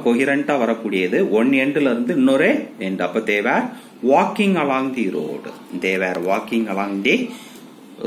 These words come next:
road. அடுத்து among. Among அப்படிங்கக்கூடியது பாரு,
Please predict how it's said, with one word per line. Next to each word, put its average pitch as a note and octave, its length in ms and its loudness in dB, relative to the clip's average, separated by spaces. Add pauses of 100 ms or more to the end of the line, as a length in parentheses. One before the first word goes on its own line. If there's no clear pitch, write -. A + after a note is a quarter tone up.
(120)
road. E2 360 -2 (540)
அடுத்து G3 300 2
among. D3 500 2 (340)
Among A3 360 4 (100)
அப்படிங்கக்கூடியது C3+ 720 2
பாரு, D#2+ 280 -4